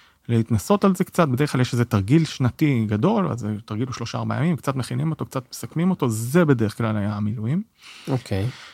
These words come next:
Speaker 1: ואז תוך כדי ההודעה, במהלך השבת, כאילו וואטסאפים עם ה-,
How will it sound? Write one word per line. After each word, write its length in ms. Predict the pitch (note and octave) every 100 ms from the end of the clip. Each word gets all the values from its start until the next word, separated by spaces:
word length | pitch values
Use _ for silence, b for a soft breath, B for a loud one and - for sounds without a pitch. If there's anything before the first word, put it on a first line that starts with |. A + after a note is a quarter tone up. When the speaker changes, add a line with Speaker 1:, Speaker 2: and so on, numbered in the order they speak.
| B
Speaker 1:
ואז 380 | A2 D#3 G3+ F#3+ -
תוך 180 | G3+
כדי 160 | A3 A3
ההודעה, 320 | A3+ G3 G3+ E3+
במהלך 360 | D3 F3+ G3
השבת, 280 | G3+ B3 C#4
כאילו 180 | - B3
וואטסאפים 440 | A3+ - A3+ G#3+
עם 160 | G3+ G3
ה-, 120 | F3+